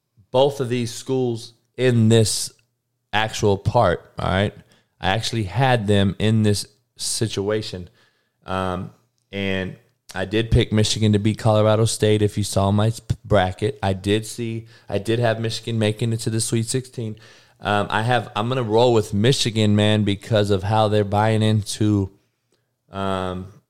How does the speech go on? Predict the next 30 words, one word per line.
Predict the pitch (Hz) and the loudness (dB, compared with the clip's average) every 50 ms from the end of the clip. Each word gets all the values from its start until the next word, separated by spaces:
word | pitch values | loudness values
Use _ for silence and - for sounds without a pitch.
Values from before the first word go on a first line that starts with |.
| _ _ _ _ _ _ _ _ _ _ _ _ _ _ _ _ _ _ - - _ _ _ _ _ _ - | _ _ _ _ _ _ _ _ _ _ _ _ _ _ _ _ _ _ -20 -20 _ _ _ _ _ _ -12
Howard's | - - 113 110 117 113 113 107 101 - - - | -4 0 2 2 4 4 2 2 0 -4 -4 -2
message, | 104 107 107 123 127 - 107 92 87 - - - - | 0 2 2 2 0 0 -4 -6 -6 -8 -12 -10 -6
and | - 95 95 | -4 -2 0
they, | 92 92 92 - | 0 -2 -4 -4
and | - 92 92 | -6 -4 -2
they | 90 95 92 | -2 -2 -2
bought | 87 95 95 98 104 107 | 0 0 2 2 4 2
into | 117 127 120 - - 117 | 2 0 0 0 0 0
his | 110 104 98 | 0 0 -2
shit, | - - - 160 170 139 - - - - | -2 0 0 2 2 0 0 -4 -12 -12
and | 98 98 95 | -10 -10 -10
it | 87 | -10
seems | - - - 127 131 123 117 | -10 -10 -10 -10 -8 -6 -6
like | 110 85 90 | -6 -6 -6
Michigan | 107 120 - - - 104 107 104 98 | -8 -8 -10 -10 -8 -4 -2 0 0
is | 98 95 90 | 0 0 -2
balling. | 87 92 98 110 156 160 113 92 87 95 - | -2 0 2 2 2 2 0 -2 -4 -4 -6
I'm | 95 101 | -8 -8
gonna | 113 120 117 113 | -6 -6 -6 -4
go | 113 117 117 | -2 -2 -2
with | 110 98 | -2 -2
Michigan | 104 117 139 135 - - 120 117 110 | -4 -4 -6 -8 -8 -8 -8 -6 -6
to | 104 | -6
beat | 95 117 117 98 | -8 -8 -10 -8
Villanova. | 113 113 110 110 117 127 131 110 101 87 - _ - - - - - - | -6 -6 -6 -6 -6 -6 -4 -6 -6 -8 -10 _ -20 -20 -20 -20 -10 -2
And | - - 120 113 | 2 2 2 4
finally, | - 170 165 170 170 170 160 | 4 4 4 6 4 4 2
Kansas, | - - - 160 165 175 185 180 170 180 175 170 | 2 2 2 2 2 2 0 0 0 0 0 -2
Providence. | - - - 156 147 147 165 170 180 190 202 208 202 202 - - - - - - - _ _ _ _ _ _ _ _ _ _ _ _ _ - - | -4 -6 0 2 2 2 2 0 0 -2 -2 -2 -2 -6 -10 -12 -12 -12 -16 -20 -20 _ _ _ _ _ _ _ _ _ _ _ _ _ -12 -6
Um, | - 107 107 110 107 104 95 90 | -2 0 0 0 0 -2 -4 -6